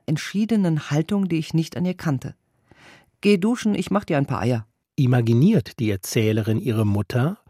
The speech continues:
Speaker 2: oder will sie, die andere Figuren belügt, mit dieser Geschichte auch uns Leser täuschen? Oder aber müssen wir das Unglaubliche als, wie es im Roman heißt, Webfehler in der Realität deuten,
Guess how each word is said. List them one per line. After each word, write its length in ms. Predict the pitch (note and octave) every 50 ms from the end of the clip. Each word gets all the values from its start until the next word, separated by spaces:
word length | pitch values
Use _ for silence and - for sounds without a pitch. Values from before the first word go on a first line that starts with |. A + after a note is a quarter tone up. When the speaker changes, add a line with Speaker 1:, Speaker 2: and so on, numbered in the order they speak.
| - - - - -
Speaker 2:
oder 340 | - C3 C3 F3 A#3 A3 D3+
will 160 | A#2 A2+ G#2+
sie, 380 | G2+ F#2+ G2+ G2+ G#2 A#2 D3 E3
die 180 | C3+ G#2+ G#2+ -
andere 320 | - C3+ G3 F#3+ - C#3+
Figuren 540 | - - C#3+ A2+ G#2+ A#2+ B2+ C3+ D3 B2+ A2+
belügt, 680 | A#2 A2 G2+ G2+ G#2+ A#2 C#3+ D#3 D3+ - - - -
mit 200 | - C#3+ A#2 G2 _ -
dieser 380 | A2+ A#2+ D#3+ E3+ E3 D#3+ B2+
Geschichte 600 | A2 A2 - - - D#3 - - - - C3 -
auch 160 | - A#2+ -
uns 300 | - - C3 A2+ G2+ -
Leser 520 | - G2 F#2+ G2 F#2+ G2+ G2 F#2 A2+ A2+ A#2 _
täuschen? 580 | - - C3+ B2+ C3 C#3+ - - - E3+ F#3+ A#3 _ _ _ - - - - - - -
Oder 340 | - C#3+ G3 - A#3+ G3 E3+
aber 200 | D3 A#2 B2 A#2
müssen 320 | A#2+ C3+ - - F#3+ D3+
wir 80 | C3 B2
das 160 | A2+ G#2+ -
Unglaubliche 840 | - D3+ C3+ B2 G#2+ G#2+ A2 B2 G3+ - - C#3 B2+ - - C3 -
als, 560 | - A#2+ A2+ A#2+ C#3+ F3 - - - - G#2+
wie 100 | G2 G2+
es 140 | G#2 G2+ -
im 100 | C#3+ A#2
Roman 560 | A2+ - A#2 A2 G#2+ G#2 A2 C3+ D#3+ C#3 G2
heißt, 420 | A#2 A#2 C3+ D3 C#3+ - - - - - - - - -
Webfehler 920 | - C3 A2 G#2 A2+ C3 F#3 A3+ - - - - E3+ D#3+ E3 E3 D3+ C#3+ -
in 140 | E3 C3 B2
der 160 | C3 A#2+ A2+
Realität 840 | B2 A#2+ A#2 A2 G#2+ G#2+ - - - C#3 E3 E3 C3+ - - - - -
deuten, 680 | B2+ G#2+ G#2+ G#2 G#2 A2 A2 - - C#3+ C#3+ D#3 F3+